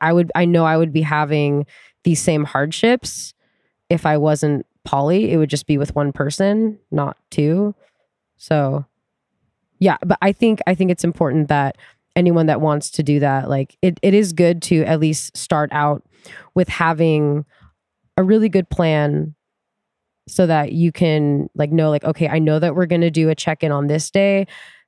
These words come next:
That means, um, there will be that space provided for me to, uh,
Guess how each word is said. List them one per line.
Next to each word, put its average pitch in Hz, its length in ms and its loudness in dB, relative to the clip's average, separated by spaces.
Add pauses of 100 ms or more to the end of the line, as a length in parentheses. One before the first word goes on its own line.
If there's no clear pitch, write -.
(120)
That 160 180 0
means, 156 480 0
um, 143 480 -2
there 185 140 4
will 175 100 2
be 160 200 0
that 147 280 -2
space 156 380 -2
provided 151 420 -2
for 156 140 -2
me 143 380 0 (100)
to, 139 480 0 (120)
uh, 135 300 -4